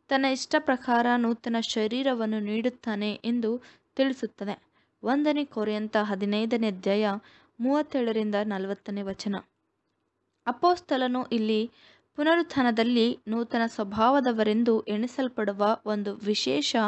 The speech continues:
ವರ್ಗದವರುಂಟು ಎಂದು ಪ್ರಕಟಿಸುತ್ತಾನೆ. ಅವರು ಮಾನವ ಅಥವಾ ಮಾಂಸ ಶರೀರದ ಬದಲಾಗಿ ಆತ್ಮಿಕ ಶರೀರವುಳ್ಳವರಾಗಿರುತ್ತಾರೆ.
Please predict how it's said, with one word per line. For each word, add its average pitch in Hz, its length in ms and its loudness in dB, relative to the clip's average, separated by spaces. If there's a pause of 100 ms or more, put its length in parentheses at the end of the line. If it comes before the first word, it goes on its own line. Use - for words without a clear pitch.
(500)
ವರ್ಗದವರುಂಟು 240 880 0 (100)
ಎಂದು 214 260 0
ಪ್ರಕಟಿಸುತ್ತಾನೆ. 208 920 -10 (520)
ಅವರು 302 360 2
ಮಾನವ 247 500 -2 (200)
ಅಥವಾ 214 400 -2
ಮಾಂಸ 208 480 -2
ಶರೀರದ 220 640 0
ಬದಲಾಗಿ 196 640 0 (460)
ಆತ್ಮಿಕ 285 540 0
ಶರೀರವುಳ್ಳವರಾಗಿರುತ್ತಾರೆ. 214 1600 0